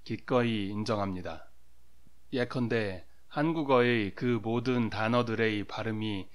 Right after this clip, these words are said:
유전자에 의해 결정된다고 주장하는 진화 심리학자는 없습니다. 인간의 마음과 행동과 사회의 모든 것을 유전자가 결정한다고 주장하는 순수한 유전자 결정론자가 사실상 없듯이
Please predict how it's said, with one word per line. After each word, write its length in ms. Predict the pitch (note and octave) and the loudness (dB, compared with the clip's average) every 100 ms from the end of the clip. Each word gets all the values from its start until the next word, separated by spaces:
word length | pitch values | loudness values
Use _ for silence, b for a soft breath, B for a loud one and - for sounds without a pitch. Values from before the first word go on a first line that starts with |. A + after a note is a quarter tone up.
| b b | b b
유전자에 540 | B2 A2+ C3 C3+ B2 B2 | -4 2 2 4 6 6
의해 380 | A2 A2+ A2+ | 4 4 2
결정된다고 760 | G#2 G#2 B2+ B2 A#2+ A2+ A2 A2+ | 2 -2 0 2 2 2 2 0
주장하는 600 | - A#2 A2+ G#2+ A2 G#2 | -2 0 2 2 0 -2
진화 320 | - A#2 A#2+ | -2 0 0
심리학자는 880 | A#2 A#2 G#2+ G2 A2+ G#2+ A2 G2 F2+ | 0 0 0 0 0 0 0 -2 -4
없습니다. 720 | F#2 G2 - G#2+ F#2+ E2+ D#2+ - - - - - - - - - - - | -4 -4 -6 -6 -6 -8 -10 -14 -16 -16 -16 -16 -16 -16 -16 -16 -16 -4
인간의 520 | A#2+ B2 C3 C3+ B2 | 0 4 4 4 4
마음과 540 | A2 A2+ A#2+ B2 B2 A#2 | 4 4 2 2 4 4
행동과 680 | B2 C#3+ C#3 C3 A#2+ A#2 | 2 2 2 2 4 4
사회의 560 | G#2+ C3+ C3+ C3+ B2+ A#2+ | 2 0 2 4 4 2
모든 380 | G#2+ A2 A#2+ A#2 | 0 -2 0 -2
것을 520 | G2+ F#2 B2 A2+ A2 | -2 0 0 0 0
유전자가 560 | A#2+ A#2+ B2+ C3 A#2+ A#2 | 0 2 4 4 2 2
결정한다고 720 | A2 G#2+ A2+ A2+ A2 G#2+ A2 | 0 0 0 2 2 0 -4
주장하는 680 | - A2+ G#2 G#2 A2 G#2+ F2+ B B B | 0 0 2 2 0 -2 -4 B B B
순수한 760 | - D3+ D#3 D3+ C#3 C3 G#2+ | -4 0 0 4 6 6 4
유전자 540 | G#2+ A2 B2 B2 A#2 G#2 | 0 4 4 6 6 6
결정론자가 840 | A2+ G2+ A#2 A2+ A2+ A2 G#2+ G#2 | 2 0 2 2 0 0 2 2
사실상 640 | G2 C3 B2 C3+ A#2+ A#2+ G2+ | 2 0 2 -2 4 4 4
없듯이 720 | F#2+ - - G2 A2+ G#2+ F2 | -2 -4 -6 -4 -2 -2 -4